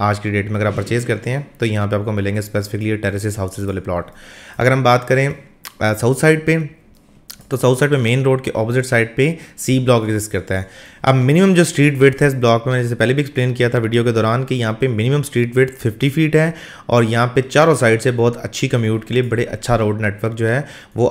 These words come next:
आपको ब्लॉक बी के लिए मिलता है। अब ये ब्लॉक बी की एक्चुअल ग्राउंड रियलिटी है, अगर आप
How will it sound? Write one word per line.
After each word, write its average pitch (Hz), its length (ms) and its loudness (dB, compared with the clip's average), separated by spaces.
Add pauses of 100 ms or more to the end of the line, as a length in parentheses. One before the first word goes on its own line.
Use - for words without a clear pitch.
आपको 104 260 2
ब्लॉक 113 280 0
बी 107 160 -2
के 110 80 -4
लिए 104 100 -2
मिलता 95 320 -4
है। 95 140 -8 (140)
अब 113 100 0
ये 123 100 2
ब्लॉक 120 240 4
बी 120 180 -2
की 120 220 -8
एक्चुअल 110 340 0
ग्राउंड 120 320 0
रियलिटी 117 380 0
है, 120 320 -2
अगर 107 160 -2
आप 104 180 -2